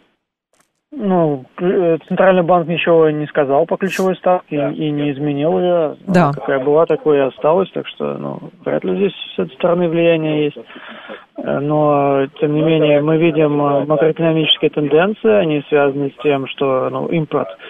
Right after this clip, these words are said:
Speaker 1: быстро восстанавливается, экспорт не растёт. Вот.
Speaker 2: Мгм.
Speaker 1: Ну и, соответственно, если у вас, знаете, как, э, задача по физике там, для пятого класса, из бассейна труба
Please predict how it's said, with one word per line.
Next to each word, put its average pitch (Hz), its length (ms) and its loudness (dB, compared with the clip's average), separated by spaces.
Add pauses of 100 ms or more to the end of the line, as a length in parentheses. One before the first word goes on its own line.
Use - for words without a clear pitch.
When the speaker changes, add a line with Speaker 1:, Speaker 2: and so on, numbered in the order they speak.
(360)
Speaker 1:
быстро 147 400 -2
восстанавливается, 190 1040 0 (420)
экспорт 147 480 0 (240)
не 151 180 -4
растёт. 147 460 0 (380)
Вот. - 280 -6
Speaker 2:
Мгм. 180 260 2
Speaker 1:
Ну 175 60 0
и, 175 40 -4
соответственно, 156 680 0
если 127 240 -2
у 143 80 4
вас, 135 200 0 (160)
знаете, 160 220 -2
как, 143 200 -4
э, 147 340 -4
задача 156 420 4
по 160 120 4
физике 143 500 -4
там, - 280 -8
для 143 280 -8 (300)
пятого 151 300 2
класса, 143 400 0
из 143 100 -2
бассейна 160 480 2
труба 160 420 4